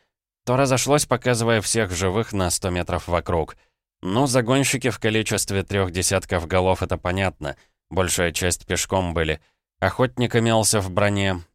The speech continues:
А вот наши, уже погасив Эриха, хорошо, что его только опалило, отличная реакция, убирались из подвала через другой выход, так что следующая струя огненной смеси поджарила пятки разве что Тимохе, что покидал последним подвал.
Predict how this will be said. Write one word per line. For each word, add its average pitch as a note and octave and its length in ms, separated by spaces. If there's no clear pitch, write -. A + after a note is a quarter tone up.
А F#2+ 120
вот G2 240
наши, B2 360
уже G2+ 200
погасив F2+ 540
Эриха, G#2+ 380
хорошо, F2 380
что - 180
его E2 180
только E2+ 320
опалило, E2+ 540
отличная E2+ 600
реакция, E2 600
убирались B2+ 540
из A#2+ 100
подвала A#2+ 440
через A2+ 280
другой G#2+ 360
выход, F#2+ 460
так E2+ 140
что - 240
следующая E2+ 640
струя E2+ 400
огненной E2+ 520
смеси F#2+ 360
поджарила D#2+ 640
пятки F2 340
разве D#2 280
что E2+ 220
Тимохе, F2 500
что - 220
покидал D#2 420
последним D2+ 640
подвал. D2+ 500